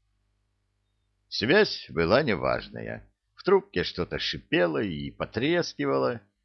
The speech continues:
Было слышно, как связист на том конце линии кого-то зовёт.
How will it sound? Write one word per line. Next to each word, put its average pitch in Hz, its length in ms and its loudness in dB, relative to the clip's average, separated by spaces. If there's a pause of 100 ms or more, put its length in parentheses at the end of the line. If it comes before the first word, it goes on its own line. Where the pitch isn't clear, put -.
(300)
Было 90 540 6
слышно, 101 560 2
как 87 240 0
связист 85 720 -4
на 95 240 0
том 92 400 0 (100)
конце 90 320 -2
линии 104 320 -2
кого-то 87 400 0
зовёт. 67 500 -2